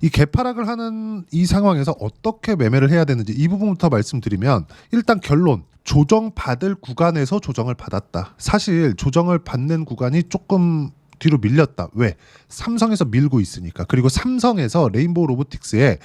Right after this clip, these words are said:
이십삼 년도부터 투자를 해왔지만,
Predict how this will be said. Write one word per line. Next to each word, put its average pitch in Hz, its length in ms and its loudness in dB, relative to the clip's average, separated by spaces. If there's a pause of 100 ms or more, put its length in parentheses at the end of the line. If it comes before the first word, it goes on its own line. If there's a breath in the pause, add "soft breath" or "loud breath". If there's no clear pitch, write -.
(300 loud breath)
이십삼 196 560 -2
년도부터 208 720 0
투자를 208 380 2
해왔지만, 113 720 0